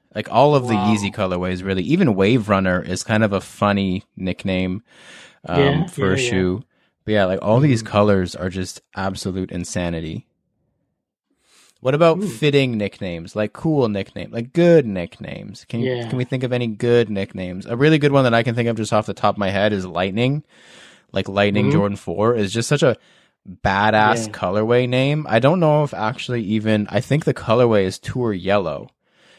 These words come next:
Speaker 1: Um, like, the
Speaker 2: Yeah, I
Speaker 1: actual
Speaker 2: think so.
Speaker 1: color on the box, but for some reason it
Speaker 2: Mm.
Speaker 1: just has this lightning moniker, and it's, like, the
Speaker 2: Lightning.
Speaker 1: coolest thing 'cause it's, like, so bright and yellow, and it just reminds you like that, like, of a lightning strike. So
Speaker 2: Yeah.
Speaker 1: lightning is one that I can think of off the top of my head that is, like,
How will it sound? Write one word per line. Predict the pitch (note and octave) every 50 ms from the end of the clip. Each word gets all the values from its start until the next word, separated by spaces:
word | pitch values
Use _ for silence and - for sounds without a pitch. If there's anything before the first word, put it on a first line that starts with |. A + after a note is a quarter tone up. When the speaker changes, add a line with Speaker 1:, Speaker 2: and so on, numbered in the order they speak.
| _ _ _
Speaker 1:
Um, | - E2+ F2 F2 F2 F2 E2+ E2+ E2+ F2+ - _ _ _ _ _ _ -
like, | G2+ C#3+
the | C3+
Speaker 2:
Yeah, | C3+ C3 - G2+
I | G#2
Speaker 1:
actual | G#2 C3 B2 G#2
Speaker 2:
think | -
so. | -
Speaker 1:
color | - A2+ G#2+ A2 G#2+
on | G2+ F#2+
the | F2+
box, | E2+ - F2+ G2+ G#2 F#2 F2 - - -
but | - G2 -
for | - G#2+
some | G#2 - - A2+ A2+
reason | A2 A2 G#2+ G#2+ G#2+ G#2+ G2+
it | G2
Speaker 2:
Mm. | F2+
Speaker 1:
just | G2+ F#2+
has | A#2+ G#2 G2+ G2
this | G2+ F#2+ -
lightning | F2+ E2 F2 F#2 F#2+ F2+ F#2 G#2+ G#2+ G#2+ G#2+
moniker, | G#2 G#2 G#2 G#2+ G#2+ G#2+ - - A#2+ A2+ A#2+ B2 -
and | - F#2 F#2
it's, | F#2 - -
like, | G#2+ G2+ - -
the | - -
Speaker 2:
Lightning. | A#2+ B2 G#2 A2 A2
Speaker 1:
coolest | A2 A2 - B2 A#2+ C3 C3+ C3+ C3 - - -
thing | - F#2 F2 G2 A2+ C3+ D3 D3
'cause | - - G#2+ G2
it's, | G#2 G2 - - -
like, | G2 F#2 E2+
so | - - - B2+ B2
bright | G#2 - F2 F2 F#2 G2+ A#2 A2+
and | G#2 F#2+ F2+ F2 F2+ F#2+
yellow, | F2+ F#2 G2 A2 A#2 A#2+ A#2+
and | A#2 G#2
it |
just | F#2+ G2+ F#2+ -
reminds | G2+ F#2+ F#2 G2+ G2+ F#2+
you | G2 G2 -
like | - G2 -
that, | - B2 G2 -
like, | E2+ E2+
of | F#2+ F2+
a | F#2 F2
lightning | F2+ G#2+ G#2+ F#2+ F#2 F#2 F#2+
strike. | - - - D#2 D#2 -
So | - - F2+ - - - - - - - - - _
Speaker 2:
Yeah. | _ C#3 B2+
Speaker 1:
lightning | B2 G#2+ A2+ B2 A#2+ A#2 A2 G#2+
is | G#2 G2 F#2+
one | F#2 F#2+ F#2+ F#2
that | F2+ F2+
I | F2 E2+ E2+
can | - F#2 F2+
think | F#2 F2
of | F2+ F2
off | E2+ F2
the | F#2+
top | - - F2+
of | E2+
my | F2+ F2 F2
head | F2 F2+ F#2+ G2+
that | F#2+ F2
is, | F2 F2
like, | D#2+ D#2+ -